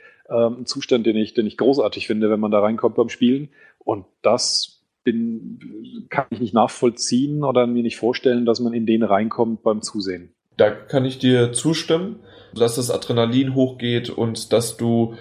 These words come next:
Speaker 2: schwitzige Hände einfach tatsächlich Panik bekommst, dadurch, genau, äh, vielleicht die Taste einen Bruchteil von einer Sekunde später drückst oder dich verzettelst und deswegen das Level von vorne anfängst. Und auch dieses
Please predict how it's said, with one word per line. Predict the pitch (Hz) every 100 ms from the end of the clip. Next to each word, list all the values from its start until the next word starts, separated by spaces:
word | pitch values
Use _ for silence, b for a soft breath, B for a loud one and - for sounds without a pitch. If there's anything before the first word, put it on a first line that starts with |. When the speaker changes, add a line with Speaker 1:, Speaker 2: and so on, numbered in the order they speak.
| B B -
Speaker 2:
schwitzige | - 139 143 135
Hände | 127 127 139 -
einfach | 127 143 170
tatsächlich | 156 139 - 147 - 151 147 - _
Panik | - 135 180 202 -
bekommst, | 131 127 131 131 190 -
dadurch, | 123 143 147 - -
genau, | 170 170 127 107 -
äh, | 123 123
vielleicht | 123 131 139 -
die | 131 -
Taste | 175 180 160 135 -
einen | 139 127
Bruchteil | 180 185 202 160
von | 160 147
einer | 139
Sekunde | 139 151 151
später | 147 - 151 147
drückst | 120 - 135 - -
oder | 135 135 B B
dich | 147 -
verzettelst | 143 - 160 180 -
und | 139
deswegen | 135 143 147 143
das | 135 131
Level | 139 156
von | 156 131
vorne | - 165 151 -
anfängst. | 127 127 117 110 - -
Und | 131
auch | 123 123
dieses | 139 139 143 135 -